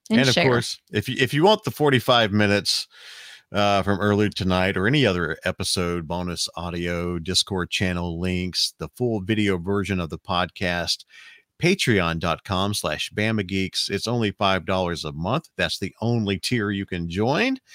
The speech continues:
Speaker 2: And, uh, we appreciate our members, uh, who are on there.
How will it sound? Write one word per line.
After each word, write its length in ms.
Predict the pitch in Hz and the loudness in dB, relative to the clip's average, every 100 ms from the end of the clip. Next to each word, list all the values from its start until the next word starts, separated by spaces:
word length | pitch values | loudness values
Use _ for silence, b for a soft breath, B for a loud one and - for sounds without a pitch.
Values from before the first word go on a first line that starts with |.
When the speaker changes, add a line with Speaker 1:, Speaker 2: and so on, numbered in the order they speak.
| B B B B _ - | B B B B _ -2
Speaker 2:
And, 440 | 110 117 117 113 117 | 2 4 4 4 4
uh, 400 | 113 113 107 101 | 6 6 4 4
we 140 | 120 | 2
appreciate 520 | 113 - 135 - 131 120 | 2 0 0 2 2 4
our 140 | 117 | 2
members, 760 | 107 123 127 131 127 - - - - | 4 2 4 2 2 2 0 -6 -4
uh, 520 | 113 120 120 117 58 - - - | 0 4 4 2 0 -10 -18 -4
who 100 | 120 | 0
are 280 | 139 135 127 | 2 4 2
on 280 | - 131 147 | 2 2 4
there. 360 | 139 156 233 | 4 4 4